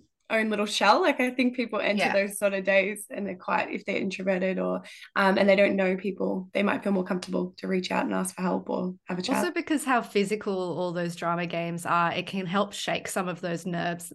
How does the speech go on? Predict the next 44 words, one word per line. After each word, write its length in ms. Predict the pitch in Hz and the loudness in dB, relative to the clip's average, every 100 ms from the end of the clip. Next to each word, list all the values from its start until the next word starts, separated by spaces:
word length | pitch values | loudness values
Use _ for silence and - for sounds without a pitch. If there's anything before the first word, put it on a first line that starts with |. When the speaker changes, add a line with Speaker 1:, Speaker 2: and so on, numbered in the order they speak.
| - | -2
Speaker 3:
nerves 360 | 202 190 175 | 0 0 -2
and 280 | 180 175 175 | -4 -6 -6
tension 340 | - 170 - 175 | -6 -6 -6 -6
that 100 | 180 | -6
you're 100 | 175 | -4
holding 240 | 165 170 | -4 -4
in 80 | 180 | -6
the 60 | |
body 300 | 170 - 233 | -6 -6 -6
too. 360 | 294 - - 370 - - - - | -6 -6 -6 -8 -12 -20 -14 0
Speaker 1:
Yeah. 280 | 208 190 185 | 4 6 6
Speaker 3:
So 80 | |
even 180 | 240 214 | 6 4
that 220 | 185 - | 2 0
just 220 | - 170 - | -4 -8 -6
helps 360 | 175 165 - | -6 -6 -8
if 140 | 180 175 | -8 -8
you 80 | |
can 120 | 170 175 | -8 -6
get 120 | 170 | -6
a 40 | |
little 160 | 165 165 | -6 -6
bit 160 | 180 - | -8 -8
silly 500 | - 170 170 165 160 | -6 -4 -4 -4 -4
or 260 | - - | -6 -8
relaxed 680 | - 170 165 151 - - - | -6 -4 -2 -2 -4 -12 -12
or, 340 | - 170 165 170 _ _ _ _ _ _ | -8 -8 -8 -12 _ _ _ _ _ _
you 140 | 175 | -6
know. 60 | 190 | -2
Speaker 1:
Yeah. 100 | 190 | 0
Speaker 2:
Definitely. 680 | 185 180 214 196 156 123 - | 0 0 -2 -2 -2 -4 -2
I 80 | 226 | 0
think 260 | 262 262 254 | 4 4 2
humor's 500 | - 254 233 220 214 | -2 0 0 0 -2
a 60 | |
big 280 | - 202 175 | 0 -2 -4
part 260 | - 170 160 | 0 2 2
of 80 | 160 | 2
it. 280 | 196 403 - - | 2 2 -2 -8
It's 200 | 202 - | -4 2
definitely 840 | 254 294 285 247 233 214 214 220 _ _ - | 2 2 0 2 2 0 0 -4 _ _ -8
the 80 | 208 | -6
case 380 | 208 175 175 - | 0 2 2 2
that 400 | 175 160 - | 2 2 -4